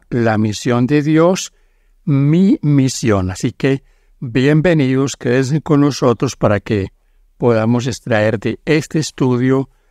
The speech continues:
las mejores aplicaciones para nuestra vida espiritual. Está titulado el tema para esta cuarta semana, Compartir la misión de Dios, lección número cuatro.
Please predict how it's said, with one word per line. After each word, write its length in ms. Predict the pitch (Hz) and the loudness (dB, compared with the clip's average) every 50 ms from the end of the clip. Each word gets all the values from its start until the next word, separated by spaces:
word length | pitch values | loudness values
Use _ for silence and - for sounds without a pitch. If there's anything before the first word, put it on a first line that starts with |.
| _ _ _ - | _ _ _ -4
las 240 | - 123 117 110 | 0 2 2 2
mejores 540 | 110 110 104 101 - - 139 147 147 151 - | 2 0 -2 -2 0 0 2 2 2 2 0
aplicaciones 880 | 156 135 - 135 131 117 - - 123 - - 131 120 117 117 123 117 - | -4 -6 -4 -4 -4 -4 -2 -4 -4 -2 -2 0 0 2 0 0 -2 -4
para 220 | - 117 107 104 | -6 -6 -4 -2
nuestra 420 | 104 101 98 90 - - - 110 101 | -2 -2 -4 -4 -8 -6 -4 -2 0
vida 380 | 113 139 165 165 185 190 196 _ _ _ _ _ _ _ _ _ _ - _ - | 2 0 2 2 0 -2 -2 _ _ _ _ _ _ _ _ _ _ -20 _ 0
espiritual. 1040 | - 143 127 120 - - _ - 127 120 120 113 107 - - 110 98 90 87 82 _ _ _ _ _ _ _ _ _ - - - _ _ _ _ _ - - | 2 2 2 2 0 -4 _ -2 0 0 2 0 -2 0 -2 -4 -2 -2 -4 -6 _ _ _ _ _ _ _ _ _ -20 -20 -20 _ _ _ _ _ -14 -6
Está 220 | - 151 - 165 170 | -6 -2 0 0 0
titulado 560 | - 233 - - 190 151 139 139 135 139 143 | 0 -2 -2 0 2 2 2 2 2 2 0
el 140 | 151 151 - | 0 -2 -2
tema 340 | - 147 135 131 135 135 | -2 0 2 2 2 0
para 240 | 123 - 131 110 110 | -2 -2 -2 0 0
esta 260 | 110 107 - - 135 | -2 -2 -4 -6 -8
cuarta 460 | - - 147 131 127 123 117 - 135 127 | -6 -2 0 0 0 0 -2 -4 -4 -4
semana, 600 | - - 131 127 123 113 107 107 110 120 139 _ _ _ _ _ - _ _ _ _ _ _ _ - | -4 -2 0 2 2 2 2 0 0 -2 -6 _ _ _ _ _ -20 _ _ _ _ _ _ _ -2
Compartir 1120 | - 127 120 113 104 - - 117 107 110 101 _ _ - 151 165 180 196 202 - - - - | 0 2 2 2 0 0 0 0 0 0 -2 _ _ -2 0 2 2 2 0 0 -4 -8 -6
la 260 | - 147 135 123 113 | -2 0 2 2 2
misión 840 | 110 107 104 101 - - - 131 127 131 139 143 151 160 170 175 - _ _ _ _ _ _ _ _ _ - | 2 0 0 -2 -6 -6 -4 -2 0 0 2 2 2 0 -2 -4 -6 _ _ _ _ _ _ _ _ _ -6
de 320 | 160 127 110 131 127 120 | -6 -4 0 0 0 2
Dios, 440 | 107 120 117 107 95 90 - - - | 2 2 2 2 2 0 -4 -6 -4
lección 500 | 143 110 101 - - - - 107 104 104 | -4 -4 -4 -4 -6 -4 -2 -2 0 0
número 320 | 107 110 123 127 135 131 | 0 0 0 0 0 -2
cuatro. 480 | - - 170 170 170 - 143 95 85 | 0 0 0 0 0 -2 -8 -8 -10